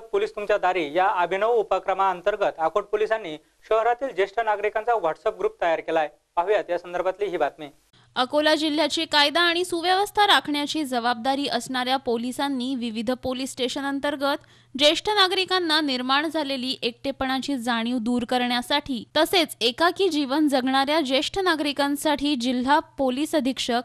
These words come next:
Speaker 2: एम राकेश कलासागर यांच्या संकल्पनेतून पोलीस तुमच्या सोबत, पोलीस तुमच्या दारी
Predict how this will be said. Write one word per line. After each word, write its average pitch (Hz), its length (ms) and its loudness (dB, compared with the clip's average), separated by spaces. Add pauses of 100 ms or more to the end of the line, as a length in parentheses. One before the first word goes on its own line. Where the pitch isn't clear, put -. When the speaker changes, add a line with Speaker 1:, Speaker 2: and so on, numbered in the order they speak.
(140)
Speaker 2:
एम 247 200 0
राकेश 240 540 -2
कलासागर 233 640 -2
यांच्या 220 480 -2
संकल्पनेतून 277 920 -4 (400)
पोलीस 311 420 2
तुमच्या 330 320 2
सोबत, 247 600 0
पोलीस 226 400 -4
तुमच्या 254 320 -2
दारी 233 380 0